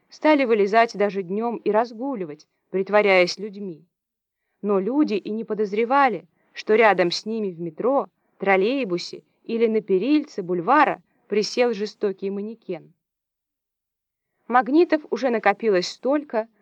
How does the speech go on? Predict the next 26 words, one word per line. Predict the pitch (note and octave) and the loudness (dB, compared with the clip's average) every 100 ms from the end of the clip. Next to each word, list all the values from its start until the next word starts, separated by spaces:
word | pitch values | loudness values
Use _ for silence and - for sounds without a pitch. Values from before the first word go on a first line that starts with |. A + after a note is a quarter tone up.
| _ | _
что | - - A3+ | -16 -4 -2
манекены | G3+ F#3+ F3+ A#3 A3+ A3 | 0 -2 0 0 0 0
не | G#3+ F#3+ | -2 -2
экономили | F#3+ F#3 A#3 B3+ A#3+ A3 | 0 0 -2 -4 -4 -4
их | G#3+ - _ _ _ | -6 -8 _ _ _
и | G3 | -6
любили | G#3+ G#3+ D4 C4+ | -4 0 2 4
оживлять | B3 G3 F#3 F#3+ G#3+ G#3+ G#3+ | 4 4 -2 2 4 4 -2
невинные | G3+ G3 F#3+ F3+ E3+ | -8 -4 -4 -2 -2
изваяния | D#3+ E3 E3 A3+ A#3+ A3 G#3+ - _ _ | -2 0 2 2 2 -2 -4 -8 _ _
для | B3 D#4+ C#4 | 2 4 4
злобной | G3+ A3+ G3 G3 | 2 0 2 -2
своей | F#3 F3 F#3+ F3 | -2 -2 0 0
потехи. | F3+ E3 - D#3 - _ _ _ _ _ _ _ _ _ _ | -2 -4 -8 -18 -18 _ _ _ _ _ _ _ _ _ _
Надо | D#4 D#4 | 2 4
было | C4 C#4+ - | 2 -2 0
только | C4+ C4 C4+ | -2 -2 -8
сунуть | - C4 A#3 A3 | -8 -8 -6 0
магнит | G3+ G3+ C4 D4 - | 0 0 -8 -10 -12
и | A3 | -10
изругать | G3+ G#3 G3 G3 G3+ | -6 -4 0 0 0
изваяние, | G3+ A#3 A#3+ F#3+ D#3+ D3 E3+ _ _ _ | -2 0 2 0 -2 -10 -18 _ _ _
чтобы | - - G3 G3 | -10 -4 2 2
оно | G3 F#3 | 2 0
пробудилось | F#3 E3+ E3+ A#3 B3 A#3 - | -2 -2 -2 0 0 0 -6
злое | F#3+ F#3 F#3+ E3 D3+ | -10 -2 0 0 -2